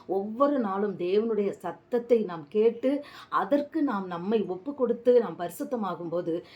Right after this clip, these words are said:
நிச்சயமாகவே கர்த்தர் பெரிய காரியங்களை நம் வாழ்க்கையில் செய்ய போகிறார். அல்லேலூயா. இன்றைக்கும் தேவன் என்ன பேசுகிறார் நம்மளோடுன்னு சொன்னா, நாம் ஒருவரை ஒருவர்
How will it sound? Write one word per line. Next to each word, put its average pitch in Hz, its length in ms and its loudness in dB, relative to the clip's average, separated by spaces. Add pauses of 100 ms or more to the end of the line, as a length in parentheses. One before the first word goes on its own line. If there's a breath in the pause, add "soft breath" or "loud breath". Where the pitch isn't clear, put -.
நிச்சயமாகவே 175 680 0
கர்த்தர் - 340 -12
பெரிய 170 300 -4
காரியங்களை 156 560 -6 (180 loud breath)
நம் 151 120 -10
வாழ்க்கையில் 147 460 -6
செய்ய 143 240 -6
போகிறார். 139 500 -10
அல்லேலூயா. 214 580 2 (200 loud breath)
இன்றைக்கும் 226 640 2 (180 loud breath)
தேவன் 185 280 -2
என்ன 185 280 -4
பேசுகிறார் 156 580 -6
நம்மளோடுன்னு 156 460 -6
சொன்னா, 170 500 -4 (260 loud breath)
நாம் 175 260 -4
ஒருவரை 254 460 4
ஒருவர் 190 480 -2